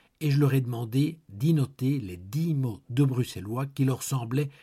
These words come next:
les plus importants. Après avoir encodé ces différents mots dans une feuille de calcul,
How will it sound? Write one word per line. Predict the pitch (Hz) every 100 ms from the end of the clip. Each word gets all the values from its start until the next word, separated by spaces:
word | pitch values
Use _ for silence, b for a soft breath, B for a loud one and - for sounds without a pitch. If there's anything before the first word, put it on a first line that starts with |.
| B
les | 92 110
plus | 117 139 151 147 120
importants. | 117 - - - - - _ _ _ _ B B B B B B B B -
Après | 131 - 160
avoir | 160 156 151
encodé | 160 160 151 202 226
ces | 143
différents | 127 123 113 113 123
mots | 175 175
dans | 110
une | 101 107
feuille | - 110 92
de | 82
calcul, | 113 113 - 139 180 214